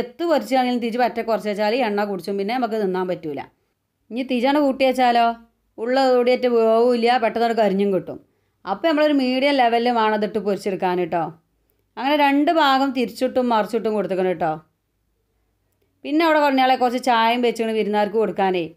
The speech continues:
അപ്പോൾ പാലും വെള്ളം കൂടിയും വെച്ച് അതിൽ കുറച്ച് ചായപ്പൊടി രണ്ട്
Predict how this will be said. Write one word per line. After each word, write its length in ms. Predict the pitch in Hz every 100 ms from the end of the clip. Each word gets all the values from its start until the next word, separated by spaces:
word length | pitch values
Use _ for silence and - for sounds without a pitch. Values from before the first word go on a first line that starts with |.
| _ _ _ _ _ _ -
അപ്പോൾ 180 | 233 240 233
പാലും 440 | 226 226 254 320 277
വെള്ളം 240 | 226 233 226
കൂടിയും 200 | 240 240
വെച്ച് 180 | 226 247 247
അതിൽ 100 | 214
കുറച്ച് 200 | 233 214 233
ചായപ്പൊടി 400 | 214 214 220 233
രണ്ട് 140 | 220